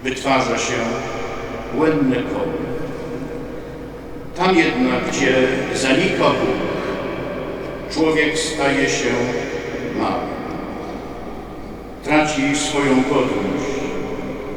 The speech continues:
traci blask na swoim obliczu,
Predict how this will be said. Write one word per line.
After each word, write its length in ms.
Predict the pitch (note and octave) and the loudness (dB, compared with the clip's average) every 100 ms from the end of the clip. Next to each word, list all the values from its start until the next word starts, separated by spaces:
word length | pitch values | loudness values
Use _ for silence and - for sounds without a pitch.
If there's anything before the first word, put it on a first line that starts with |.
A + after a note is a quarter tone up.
| - | -2
traci 360 | C3+ C#3 - | 2 2 2
blask 560 | C3 C3 C#3+ - - - - - - - - - | 2 4 4 4 0 -2 -4 -4 -4 -4 -4 -2
na 100 | - | 0
swoim 500 | - - C3+ B2+ A#2+ | 0 2 4 4 4
obliczu, 580 | - - - - - | 0 -2 -2 -2 0